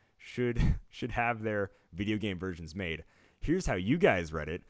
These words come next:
With T M N T Unplugged and other video game related characters coming out for HeroClix,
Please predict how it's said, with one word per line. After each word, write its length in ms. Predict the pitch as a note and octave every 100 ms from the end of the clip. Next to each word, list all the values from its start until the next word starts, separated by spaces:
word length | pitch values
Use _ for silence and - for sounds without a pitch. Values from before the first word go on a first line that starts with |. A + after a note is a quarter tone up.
| _ -
With 140 | A2+
T 140 | -
M 100 | G#3+
N 60 | F#3
T 180 | C3 A2
Unplugged 480 | F2+ F2 F2+ F2 -
and 100 | F#2
other 180 | C#3 F3+
video 280 | G2 F2 E2+
game 240 | E2+ E2
related 300 | E2 E2 D#2+
characters 360 | - D#2+ E2 -
coming 320 | - E2+ E2
out 120 | D#2
for 100 | -
HeroClix, 560 | D#2 E2+ D#2+ - G2+ -